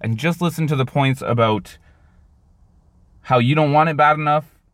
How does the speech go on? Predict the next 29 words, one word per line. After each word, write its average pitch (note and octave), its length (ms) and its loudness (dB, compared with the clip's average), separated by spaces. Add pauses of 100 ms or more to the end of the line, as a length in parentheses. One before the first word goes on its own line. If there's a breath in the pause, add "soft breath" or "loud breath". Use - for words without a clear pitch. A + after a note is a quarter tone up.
(240)
or B2+ 520 0
you A#2+ 140 -6
don't D#3+ 140 -2
have C#3+ 180 2
clear C#3 180 -4
enough C3+ 220 -2
goals, C#3 460 -6 (260)
or B2+ 580 0 (300)
too F3 140 0
many E3+ 200 0
things E3 240 0
are C#3 80 0
holding D3 300 0
you C3 80 0
back A#2 300 2
in C#3+ 140 -4
life, C#3 300 -2 (300 soft breath)
or C3+ 480 0
you, C3+ 380 0 (420 soft breath)
air B2 120 0
quotations, B2 520 -2
"don't D3 320 4
have B2+ 220 2
time." C3 260 2
"I C3 80 2
don't C#3 120 2
have D3 180 2
time, D3 420 4
bro." C3+ 640 2